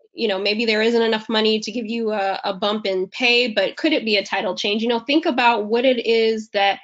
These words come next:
you can get out of your current employer. And so negotiate your worth and know that you, what you bring to the table is not on clearance, and, um, don't undervalue your talent. And I think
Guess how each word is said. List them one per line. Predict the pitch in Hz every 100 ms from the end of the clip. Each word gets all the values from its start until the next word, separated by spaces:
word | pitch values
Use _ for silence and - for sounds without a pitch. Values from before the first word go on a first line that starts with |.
| _ _ -
you | 214
can | 240 233
get | 220 220 208
out | 196 202
of | 208
your | 196
current | 185 220 214 202 -
employer. | 190 - 214 226 277 359
And | 233 226
so | 214
negotiate | 214 190 220 233 - 247 240
your | 208 208
worth | 202 202 190 - -
and | 202 190 190 208 _ -
know | 240 240 240
that | 220 208 -
you, | 196 220 220 240 233 190
what | 220 220
you | 240 226
bring | 240 247
to | -
the | 214
table | 220 214 214
is | 202 196
not | 196 202
on | 208 196
clearance, | - 202 220 254 -
and, | 214 196 202 - _ _ _
um, | - 220 214 214
don't | 214 233 -
undervalue | 233 220 220 196 208 220
your | 214 202 196
talent. | - 202 208 190 -
And | 190
I |
think | 208 226